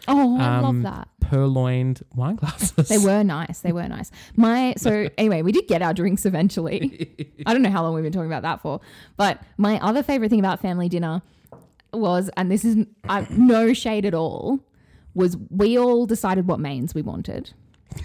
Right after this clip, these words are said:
Speaker 1: You and your brother
Speaker 2: I knew this was gonna come up. <laughs>
Speaker 1: You and your brother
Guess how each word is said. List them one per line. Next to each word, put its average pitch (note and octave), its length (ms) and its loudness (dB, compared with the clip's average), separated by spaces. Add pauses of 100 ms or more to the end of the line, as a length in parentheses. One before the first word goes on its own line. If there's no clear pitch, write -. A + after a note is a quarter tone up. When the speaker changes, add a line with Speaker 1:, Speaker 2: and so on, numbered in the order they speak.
(640)
Speaker 1:
You A3 300 6
and C#4 80 6
your A#3+ 120 6
brother F3+ 480 0
Speaker 2:
I D3 120 -2
knew A#2+ 160 0
this G#2 160 -4
was G2 100 -8
gonna G2+ 200 -6
come C3+ 220 -8
up. A2 140 -4
<laughs> - 1600 0
Speaker 1:
You A3+ 160 4
and C#4 80 8
your D#4 100 4
brother A3 320 0